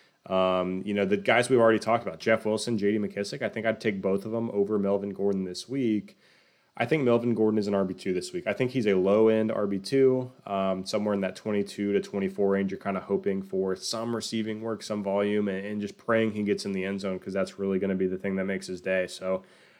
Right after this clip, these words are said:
I'm willing to start Gordon, but again, I, I think there's just so many other good options you could pivot to, especially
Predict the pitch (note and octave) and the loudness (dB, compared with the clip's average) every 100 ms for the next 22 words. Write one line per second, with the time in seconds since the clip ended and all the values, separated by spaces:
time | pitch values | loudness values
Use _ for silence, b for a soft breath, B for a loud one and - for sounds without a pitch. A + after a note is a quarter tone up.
0 | b b C3 A#2+ G2+ G#2+ A2+ - B2+ C3 | b b 2 4 6 4 2 2 2 2
1 | C#3 D3+ D3+ - G2+ F#2+ - G#2+ G2+ A2 | 2 0 -4 2 2 2 0 -2 2 4
2 | G2 F#2 - _ A2+ - - G#2+ G2 A2+ | 4 0 -6 _ -8 -8 -8 -8 -2 0
3 | A2 G2 G2 - G#2+ G#2 G2+ G#2 G2 G#2 | 2 2 0 0 2 2 2 2 2 4
4 | F#2 F#2+ A2+ G2 G2+ F#2+ G2 F#2+ G2 C3+ | 2 2 -2 -2 -2 -2 -4 -4 -2 2
5 | C3 A#2 G#2 G2+ G#2+ G2+ G2+ | 2 2 0 0 2 4 4